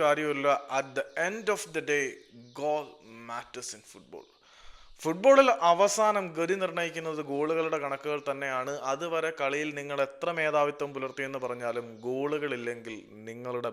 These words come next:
ബാലൻസ് ഷീറ്റ് എന്നും ടാലി ആവാതെ ഇങ്ങനെ ഒഴിഞ്ഞു കിടക്കും. ഇന്നും അത് തന്നെയാണ് പറയാനുള്ളത്. കേരള ബ്ലാസ്റ്റേഴ്സ് നന്നായിട്ട് കളിച്ചിട്ടുണ്ടായിരിക്കാം, ബോൾ പൊസിഷൻ കൂടുതൽ ഉണ്ടായിരിക്കാം, പക്ഷേ ആദ്യ പകുതി അവസാനിക്കുന്നതിന് നിമിഷങ്ങൾക്ക് മുൻപ് കേ-, പഞ്ചാബിന്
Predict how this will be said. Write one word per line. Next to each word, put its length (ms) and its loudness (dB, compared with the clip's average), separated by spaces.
ബാലൻസ് 400 -4
ഷീറ്റ് 260 -12
എന്നും 340 -14
ടാലി 400 -2
ആവാതെ 320 -4
ഇങ്ങനെ 240 -16
ഒഴിഞ്ഞു 440 -12
കിടക്കും. 340 -12
ഇന്നും 200 -8
അത് 160 -4
തന്നെയാണ് 360 -4
പറയാനുള്ളത്. 520 -2
കേരള 340 2
ബ്ലാസ്റ്റേഴ്സ് 460 -4
നന്നായിട്ട് 400 -2
കളിച്ചിട്ടുണ്ടായിരിക്കാം, 840 -2
ബോൾ 240 -2
പൊസിഷൻ 400 -10
കൂടുതൽ 320 -2
ഉണ്ടായിരിക്കാം, 500 -2
പക്ഷേ 340 -4
ആദ്യ 260 2
പകുതി 260 2
അവസാനിക്കുന്നതിന് 760 -2
നിമിഷങ്ങൾക്ക് 600 -2
മുൻപ് 300 -4
കേ-, 160 0
പഞ്ചാബിന് 640 0